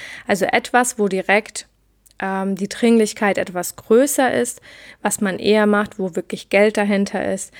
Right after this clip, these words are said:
damit da der Fluss einfach auch weiterläuft. Das sind meine A-Aufgaben, die sind bei mir jetzt persönlich in lila gekennzeichnet. Dann gibt es B-Aufgaben, das sind Aufgaben, die wichtig sind, aber die nicht direkt, ähm, daraus resultieren, dass dann quasi Geld,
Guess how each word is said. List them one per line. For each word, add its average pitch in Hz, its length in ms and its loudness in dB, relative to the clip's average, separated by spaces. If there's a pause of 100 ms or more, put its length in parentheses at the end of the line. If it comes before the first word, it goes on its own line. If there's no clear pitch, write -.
(200)
damit 190 300 -4
da 185 120 0
der 185 120 -2
Fluss - 320 -2
einfach 180 320 -8
auch - 180 -6
weiterläuft. 247 680 -10 (360)
Das 269 180 4
sind 277 200 2
meine 196 300 0
A-Aufgaben, 220 640 2
die 190 100 2
sind 185 140 -6
bei 175 100 -4
mir 226 160 4
jetzt 262 160 -2
persönlich 190 420 -4
in 185 120 -4
lila 190 220 0
gekennzeichnet. 170 880 -8 (360)
Dann 233 140 6
gibt 269 200 2
es 185 180 -2
B-Aufgaben, 190 880 0
das 185 140 -4
sind - 140 -6
Aufgaben, 196 480 0
die 180 260 -8
wichtig 208 460 0
sind, 294 360 -2 (340)
aber 214 220 2
die 202 120 0
nicht 202 260 0
direkt, 202 580 -4
ähm, 190 560 -2
daraus 185 360 0
resultieren, 190 520 0
dass 175 180 -4
dann 185 200 -4
quasi 180 460 -4
Geld, 185 400 0